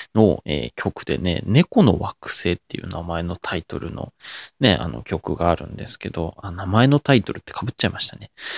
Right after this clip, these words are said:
はい。あのー、まあ、猫が、あの、いることによって、<laughs> ここも、あそこも、あの、猫の<laughs> 場所になってしまう。ストーブの前も猫の場所だし、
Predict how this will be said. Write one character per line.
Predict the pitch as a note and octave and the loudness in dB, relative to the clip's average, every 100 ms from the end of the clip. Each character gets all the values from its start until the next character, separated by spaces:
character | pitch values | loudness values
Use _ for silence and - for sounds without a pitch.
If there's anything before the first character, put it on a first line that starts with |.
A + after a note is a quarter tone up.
| - - | -8 -8
は | - | -2
い。 | F2+ - - - - | -2 -4 -18 -14 -2
あ | F#2+ | 0
の | F2+ F2+ F2 F2 F2 F2 F2 - | 2 2 0 0 -2 -2 -4 -6
ー、 | F2+ G#2+ | -10 -2
ま | G2 | -2
あ、 | |
猫 | G2+ C3 - G#2 | 4 2 4 -2
が、 | G2 A2+ A2+ - _ _ _ _ _ _ - | 4 4 4 -2 _ _ _ _ _ _ -14
あ | - - | -14 -14
の、 | _ _ - | _ _ -8
い | G#2+ | 0
る | G#2 G2+ | 2 2
こ | G#2+ | 0
と | - | -2
に | F#2+ F#2 | -6 -6
よ | F2+ | -8
っ | _ _ | _ _
て、 | - - D3 - - _ _ | -10 -4 0 0 -2 _ _
<laughs> | - F4 D4+ G3+ | 0 4 2 0
こ | - A#2 | -2 2
こ | A#2+ | 4
も、 | A#2+ D#3+ C3 E3 | 6 8 8 4
あ | A#2+ | -2
そ | - - | -2 -2
こ | B2+ | 0
も、 | D#3+ D#3+ E3 _ - - _ | 4 4 2 _ -20 -20 _
あ | A#2+ | -6
の、 | A#2 A#2 A#2 B2 | -4 -6 -6 0
猫 | C3 C#3+ A2+ | 4 4 4
の | F#2+ F#2+ - G#3 - - - | 2 0 -4 -4 -4 -6 -10
<laughs> | _ - - | _ -10 -8
場 | - - | -4 4
所 | G#2 | 6
に | |
な | G2+ | 6
っ | G2+ | 2
て | - | 2
し | - | -2
ま | - | -2
う。 | _ _ _ _ A#2 | _ _ _ _ -4
ス | - | 2
ト | G2 | 2
ー | F2 | 2
ブ | E2+ | 0
の | F2 | 2
前 | G#2 C3+ | 4 6
も | G2+ | 6
猫 | F#2 F2 F2+ | 4 2 -2
の | F2 | -4
場 | - | -4
所 | - F#2 | -4 -2
だ | |
し、 | - - A#2+ | -4 0 -2